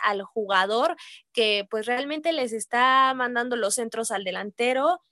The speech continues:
y, y que a lo mejor evite, en e-, de esa manera se eviten los goles del equipo rival, ¿no? Además, eh, de que, bueno, otro partido que estuvo candente y que sorprendió a todos en la Liga M X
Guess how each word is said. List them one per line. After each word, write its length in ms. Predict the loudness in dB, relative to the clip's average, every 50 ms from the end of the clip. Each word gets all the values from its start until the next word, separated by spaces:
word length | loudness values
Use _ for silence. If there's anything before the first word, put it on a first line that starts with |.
| _ _ _ _ _
y, 200 | -14 -14 -12 -10
y 180 | -10 -10 -10
que 120 | -4 -4 -2
a 60 | -2
lo 80 | -2
mejor 360 | -4 -6 -6 -2 -2 0 0 -2 -2
evite, 920 | -4 -4 -4 -4 -8 -4 -2 -2 -2 0 -2 -2 -4 -4 -4 -4 -4 -4 -4
en 80 | -4
e-, 200 | -4 -4 -6 -8 -8
de 100 | -6 -6
esa 180 | -4 -4 -4 -4
manera 320 | -4 -2 -2 0 0 0
se 140 | -2 -2 -4
eviten 340 | -6 -8 -8 -6 -6 -6 -6
los 160 | -6 -8 -8
goles 320 | -8 -8 -6 -6 -6 -6
del 160 | -6 -6 -8
equipo 400 | -8 -12 -14 -16 -16 -10 -8 -8
rival, 460 | -8 -8 -8 -4 -2 -2 -2 -4 -6 -8
¿no? 240 | -8 -8 -8 -10 -12 _ _ _ _ _ _
Además, 500 | 0 2 2 2 2 0 0 -2 0 0 -2 -2 -2
eh, 140 | -2 0
de 200 | 0 0 0 -2
que, 160 | -2 -2 -2 2
bueno, 400 | 2 2 2 0 -2 -6 -6 -12 -20 _ _ _ _ _
otro 360 | -2 -2 0 2 0 2 4
partido 640 | 4 4 4 2 0 _ -6 -4 -2 -2 -4 -4 -4
que 120 | -4 -4
estuvo 600 | -2 -2 -6 -6 _ -6 -4 -2 0 0 0 -2 -2
candente 960 | -4 -2 0 0 -2 -2 -4 -2 0 2 2 4 2 2 0 2 2 2 2 2
y 220 | 0 -4 -4 -4 -2
que 200 | 0 0 2 2
sorprendió 680 | 2 2 0 0 0 0 0 0 0 0 0 2 4 4 4 4 4
a 260 | 4 4 4 4 2 -2 _ _ _ _ _
todos 440 | 4 6 8 8 8 8 6 4 2
en 120 | 2 2
la 120 | 2 2 2
Liga 300 | 0 0 0 2 2 2
M 200 | 2 0 -2 -2
X 400 | -4 -6 -6 -4 -4 -4 -6